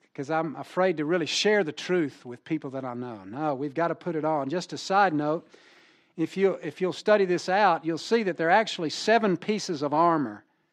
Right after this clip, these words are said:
Six of them you wear like a Roman soldier, and the other one is prayer in the Spirit.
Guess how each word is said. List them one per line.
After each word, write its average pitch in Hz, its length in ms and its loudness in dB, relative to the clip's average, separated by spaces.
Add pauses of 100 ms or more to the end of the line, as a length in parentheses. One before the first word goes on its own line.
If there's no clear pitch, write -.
(1160)
Six - 440 -4
of 143 240 -2
them 156 440 0
you 156 240 -6
wear 147 600 0
like 147 240 -6
a 143 60 -4
Roman 156 320 0
soldier, 185 480 0
and 151 200 -2
the 147 120 0
other 220 180 4
one 151 160 0
is 151 140 -4
prayer 165 720 -2 (280)
in 165 180 0
the 143 80 -2
Spirit. - 640 -4